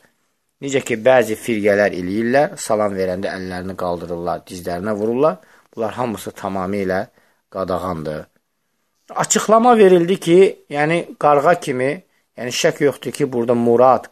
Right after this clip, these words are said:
qəsd odur ki, insan burnunu və ağzını, e, həmçinin alnını yerinə, yerinə qoyur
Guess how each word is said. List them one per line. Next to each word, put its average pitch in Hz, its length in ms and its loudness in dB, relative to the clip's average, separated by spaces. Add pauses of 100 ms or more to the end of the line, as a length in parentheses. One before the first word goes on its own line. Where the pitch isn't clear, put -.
qəsd - 320 0
odur 117 240 -2
ki, 147 200 0 (460)
insan 143 500 -2
burnunu 139 500 2
və 131 100 4
ağzını, 131 540 2 (580)
e, 117 120 -2 (2500)
həmçinin 147 600 -2 (120)
alnını 147 440 4
yerinə, 147 480 4
yerinə 139 420 4
qoyur 131 380 4